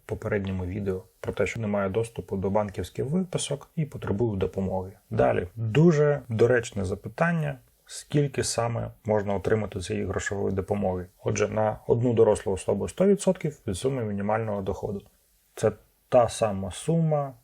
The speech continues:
про яку ви вже знаєте, чотириста двадцять один євро. З неї все враховується. Якщо вона збільшиться раптом, то, відповідно, будуть більші виплати.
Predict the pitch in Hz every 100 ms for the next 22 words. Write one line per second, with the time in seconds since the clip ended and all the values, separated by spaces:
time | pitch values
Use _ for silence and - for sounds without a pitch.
0 | _ - 107 101 110 104 95 101 120 156
1 | 151 - 110 104 110 104 - 104 98 101
2 | 101 101 123 165 151 147 - _ _ _
3 | _ 101 101 113 101 - 104 104 110 165
4 | 156 147 135 - 123 117 _ 110 98 113
5 | 110 101 98 123 185 160 147 147 143 -
6 | 123 117 - _ - 95 90 98 98 92
7 | 92 101 107 156 - 147 147 143 143 139
8 | 131